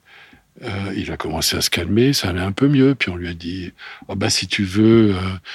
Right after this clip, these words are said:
tu pousses le chariot du petit-déj, tu donnes, euh, ah, voilà. » Puis peut-être, puis au bout d'un moment, « Tu veux sortir un peu, tu peux aller en ville, t'as deux heures, comme ça. » Et au bout d'un moment, il a dit, « Bon, bah, t'es OK, c'est bon. »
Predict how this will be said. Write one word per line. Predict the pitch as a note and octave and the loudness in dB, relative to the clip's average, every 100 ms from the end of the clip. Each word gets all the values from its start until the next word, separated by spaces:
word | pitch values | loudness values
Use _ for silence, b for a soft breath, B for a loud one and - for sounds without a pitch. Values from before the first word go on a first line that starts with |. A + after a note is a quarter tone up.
| B - | B -8
tu | F2+ | -4
pousses | G#2+ G2+ - | 0 0 2
le | |
chariot | - B2 B2 B2 C3 | 0 0 0 2 2
du | A2 | 0
petit-déj, | G2+ - F#2+ G2+ G#2+ - | -4 -2 0 0 0 -2
tu | G2 | -6
donnes, | E2+ G#2 G#2+ F#2+ | -6 -2 -2 -2
euh, | F2+ F2 F#2 G2 A2+ D3+ | -6 -8 -8 -8 -6 -2
ah, | D#3+ | 0
voilà. » | A2 D#3 F#3 | 0 -2 -4
Puis | - F#2 | -6 -8
peut-être, | - F2+ - G2+ B B B B | -6 -4 -2 -2 B B B B
puis | F#2 | -4
au | |
bout | F#2 | -2
d'un | F#2 F#2+ | 0 0
moment, « | F#2+ G#2 B2 A#2+ | 0 0 0 0
Tu | G2+ | 0
veux | G#2 A2 | 2 0
sortir | - - A2+ - A#2+ A2+ | -2 -2 -2 -2 0 2
un | B2 | 0
peu, | - D3+ | 0 -2
tu | D3 - | -2 -6
peux | G2 | -6
aller | F#2+ | -2
en | G#2 A2+ | 0 0
ville, | B2+ C#3 C3 | 0 0 0
t'as | - | -4
deux | F2 G2+ A2+ C3 | -4 -2 -2 -2
heures, | C3 B2+ | -4 -6
comme | A#2 | -12
ça. » | - - B B B B | -18 -16 B B B B
Et | E2+ | -4
au | D#2+ | -2
bout | E2+ | -2
d'un | E2+ F2 | -2 -2
moment, | F2 C3+ | -2 0
il | C#3+ | 0
a | |
dit, « | G2+ C#3 | 2 2
Bon, | D#3+ | 2
bah, | C#3 F2+ | 0 -2
t'es | - | -2
OK, | G#2+ B2 D#3 | -2 0 -2
c'est | D3 A2 | -2 -2
bon. » | A#2 C#3+ C3 | -2 -4 -4